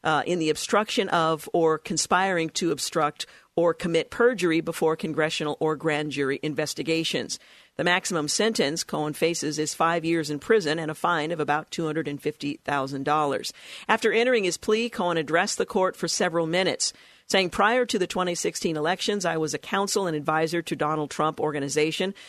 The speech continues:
By twenty sixteen, I no longer did that work, but I continued to work for Donald Trump, who became president of the United States, referenced as Individual One in the agreement."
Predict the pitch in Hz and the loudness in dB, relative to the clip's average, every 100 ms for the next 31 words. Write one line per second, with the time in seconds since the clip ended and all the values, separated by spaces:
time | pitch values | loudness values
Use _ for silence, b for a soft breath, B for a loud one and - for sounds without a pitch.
0 | B - 160 190 180 170 160 - 226 214 | B -4 -2 0 0 0 -2 -2 0 2
1 | 190 156 165 170 165 160 160 - 175 175 | 2 2 0 2 0 0 -2 -2 0 0
2 | 143 156 147 151 165 185 - 156 156 - | 2 0 2 4 4 2 -4 -2 -2 -4
3 | 160 226 233 208 - 160 160 160 170 151 | -4 0 0 0 0 0 2 0 -2 -2
4 | 151 147 - 196 180 B B B 160 160 | -2 -4 -2 -2 -2 B B B -4 0
5 | 175 156 - 175 170 170 160 160 160 151 | 0 -2 0 0 0 -2 -2 -2 -2 -2
6 | 151 147 - 180 214 - B B _ - | -4 -4 0 2 2 -4 B B _ -2
7 | - 175 - 156 151 - 185 175 165 160 | 0 -2 0 0 -2 -2 -2 0 0 0
8 | 165 160 151 175 170 156 - 147 151 147 | 0 0 0 2 2 2 0 0 -2 0
9 | 175 180 147 | 0 2 0